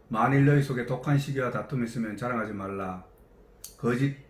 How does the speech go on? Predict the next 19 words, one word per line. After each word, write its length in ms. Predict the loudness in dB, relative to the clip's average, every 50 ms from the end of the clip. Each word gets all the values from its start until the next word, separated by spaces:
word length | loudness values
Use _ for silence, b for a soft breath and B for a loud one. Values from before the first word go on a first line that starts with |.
| _ _
진리를 380 | -8 -2 0 2 2 2 2
거-, 340 | 0 0 -2 -2 -6 -10 -10
거슬려 400 | -8 -4 -2 -2 0 0 -2 -2
거짓, 380 | 0 -2 -2 -2 -4 -10 -12 -16 -20 _ _ _ _ _ _ _ _ _ -20 -20 _ _ _ -20 _ -20 _ _
거짓말하지 640 | -4 -4 -2 2 2 2 2 2 0 -4 -4 -6 -6
말라. 520 | -6 -6 -6 -6 -6 -6 -6 -8 -8 -12 -18 -20 -20 -20 -16 -6 -2
이러한 280 | 0 2 4 4 2
지혜는 400 | 2 0 -2 0 0 0 0 0
위로부터 300 | 0 0 0 0 -4 -4
내려온 300 | -4 -4 -2 -4 -4 -4
것이 200 | -6 -8 -8 -8
아니요 360 | -8 -6 -6 -6 -8 -8 -12 B B B B B B
땅 180 | 0 2 4 4
위의 200 | 6 6 4 4
것이요 300 | 2 -4 -4 -4 -6 -4
정욕의 540 | 0 4 4 4 4 4 0 -4 -4 -6 -6
것이요 400 | -8 -8 -8 -8 -8 -8 -8 -8
귀신의 480 | -8 -4 -4 -4 -2 -2 -2 -2 -2
것이니 460 | -4 -6 -8 -8 -8 -6 -6 -8 -8